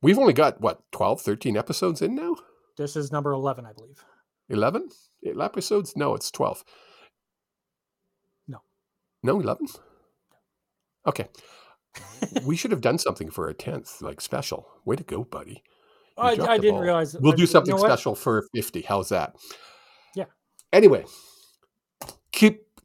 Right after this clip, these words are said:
Speaker 1: keep tuning in. Um, keep listening. Give us feedback.
Speaker 2: Check, check out Inside the Rink. Check them out on Twitter, Facebook, and their website, inside the rink dot com, because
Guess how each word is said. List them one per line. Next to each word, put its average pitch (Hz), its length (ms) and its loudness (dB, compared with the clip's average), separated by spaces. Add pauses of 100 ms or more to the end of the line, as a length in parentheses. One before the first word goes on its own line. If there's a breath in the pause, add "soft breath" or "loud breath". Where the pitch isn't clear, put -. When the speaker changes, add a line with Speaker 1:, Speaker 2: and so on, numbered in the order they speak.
(120)
Speaker 1:
keep 233 200 0 (180)
tuning 220 280 2
in. 165 200 4 (240)
Um, 127 580 2
keep 196 160 0
listening. 160 420 2 (720)
Give 196 120 2
us 196 120 4
feedback. 208 360 2
Speaker 2:
Check, 240 140 2 (640)
check 240 300 2
out 214 380 4 (640)
Inside 175 320 0
the 151 100 -2
Rink. 165 380 -2
Check 185 220 -2
them 180 100 0
out 175 100 2
on 151 140 -2
Twitter, 175 280 0
Facebook, 165 520 -2 (440 soft breath)
and 233 140 2
their 202 80 4
website, 160 280 0
inside 143 260 -8
the 139 80 -4
rink 135 180 -4
dot 135 160 -10
com, 139 320 -4
because 127 540 -10